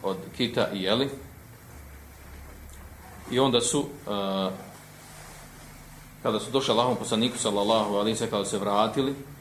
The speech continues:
meso se nije bilo pokvarilo, pitali su Allahov poslanika sallallahu alejhi ve sellem o, je li ima šta sporno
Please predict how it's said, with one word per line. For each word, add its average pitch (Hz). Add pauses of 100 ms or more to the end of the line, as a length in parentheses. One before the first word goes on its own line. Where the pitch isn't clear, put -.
(360)
meso 107
se -
nije 107
bilo 95
pokvarilo, 95 (1200)
pitali 117
su -
Allahov 98
poslanika 104
sallallahu 98
alejhi 101
ve -
sellem 110 (500)
o, 113 (520)
je 117
li 117
ima 123
šta -
sporno 107